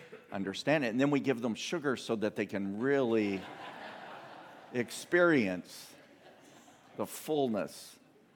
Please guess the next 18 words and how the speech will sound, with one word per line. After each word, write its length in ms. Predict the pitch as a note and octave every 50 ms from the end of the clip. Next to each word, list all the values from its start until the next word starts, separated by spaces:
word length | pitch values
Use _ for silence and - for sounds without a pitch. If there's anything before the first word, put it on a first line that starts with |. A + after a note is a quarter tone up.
| _ _ _ - - _ _ _ _ - -
of 180 | - - E2 -
life. 380 | F#2+ G2 G2+ F#2+ F#2+ F#2 - -
And 180 | G#2+ A#2+ A#2+
you're 160 | B2+ C#3 C#3+
welcome 380 | C#3 C3+ D#3 F3 F3 F3+ D#3 D3+
to 60 | C#3+
join 360 | - - D#3+ D#3 D#3 D3+ C3
us 240 | A2 F#2 F#2 - -
anytime 500 | A#2 C3 C#3+ C3+ C#3 - D3 C3 C3 B2
this 220 | B2 A2+ A2 - A2
week 380 | A2+ A#2+ A2 F#2 - - - - -
from 320 | - - G#2+ G#2 G2+ G2
five 320 | - - B2 B2 B2+ B2 -
fifteen 500 | - B2+ A#2+ - - B2+ A#2 A2 A2+ G#2+
to, 200 | - - - - - - _ _ _ _ _ _ _ _ _ _ _ _ _ - - _ _ - _ _ - _ _ -
five 140 | A2+ A2+
fifteen 400 | - C3 A#2 - - A2 A2 G#2
to 100 | F#2+ D#2+